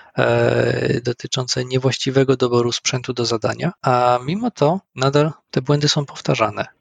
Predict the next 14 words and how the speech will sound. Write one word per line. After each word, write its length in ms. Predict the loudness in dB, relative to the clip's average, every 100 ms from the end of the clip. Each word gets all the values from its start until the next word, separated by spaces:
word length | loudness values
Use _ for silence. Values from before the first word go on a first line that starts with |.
| -8
I 80 |
w 60 | -4
tym 180 | -2 -2
projekcie 380 | 2 2 0 -2
chciałbym 340 | 0 0 0
tego 260 | 0 0 -2
uniknąć. 500 | -4 -8 -10 -10 -10 -14 -12
Chciałbym, 440 | 0 0 2 0
abyśmy 800 | 0 2 4 2 0 -4 -4 -4 -4
wszyscy 520 | -2 -2 0 0 0 -6 -20 -20 -18
mieli 240 | -4 0 0
świadomość 520 | 0 0 0 -2 -2
tego, 280 | -2 0 2
dlaczego 560 | 2 2 2 2 0